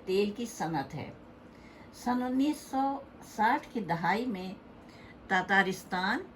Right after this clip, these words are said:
سوویت اتحاد کا سب سے زیادہ تیل پیدا، مہیا کرنے والا علاقہ تھا۔ صنعتی مصنوعات تاتارستان کی جی ڈی پی کا پینتالیس فیصد پیدا کرتی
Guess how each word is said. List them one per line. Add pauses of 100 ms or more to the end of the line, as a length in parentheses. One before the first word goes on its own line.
(840)
سوویت
اتحاد
کا
سب
سے
زیادہ (200)
تیل (220)
پیدا،
مہیا
کرنے
والا
علاقہ
تھا۔ (1120)
صنعتی
مصنوعات (520)
تاتارستان
کی (140)
جی
ڈی
پی
کا (120)
پینتالیس
فیصد
پیدا
کرتی